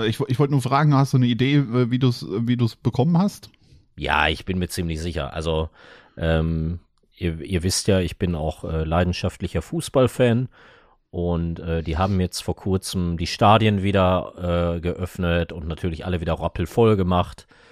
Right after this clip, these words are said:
Speaker 2: Nicht nur die Leute, sondern halt auch die Stadien.
Speaker 1: <laughs>
Speaker 2: Und ja, die, die Chance haben wir genutzt und sind mit allem Mann wieder ins Stadion gegangen. Und ja,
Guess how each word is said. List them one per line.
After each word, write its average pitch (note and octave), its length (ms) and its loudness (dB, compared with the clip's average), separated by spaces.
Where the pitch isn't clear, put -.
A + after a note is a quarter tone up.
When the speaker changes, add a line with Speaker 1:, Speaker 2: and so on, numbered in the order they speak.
Speaker 2:
Nicht F2+ 140 -6
nur F#2+ 100 0
die D#2+ 80 0
Leute, E2+ 280 0
sondern D2 380 -4
halt D2 140 -2
auch A#1+ 120 -8
die - 100 -10
Stadien. G#2 440 -2
Speaker 1:
<laughs> C#4+ 300 0
Speaker 2:
Und E3+ 580 -4
ja, B2 320 8
die, G2 260 0
die G#2+ 80 0
Chance C#3 360 4
haben C3 120 6
wir A2 80 6
genutzt - 560 4
und B2 100 -2
sind A#2 200 2
mit A#2+ 140 0
allem C3+ 200 4
Mann B2 160 2
wieder A2+ 160 6
ins G2 140 0
Stadion G#2+ 420 4
gegangen. E3 420 4
Und A#2+ 480 -4
ja, F2+ 220 2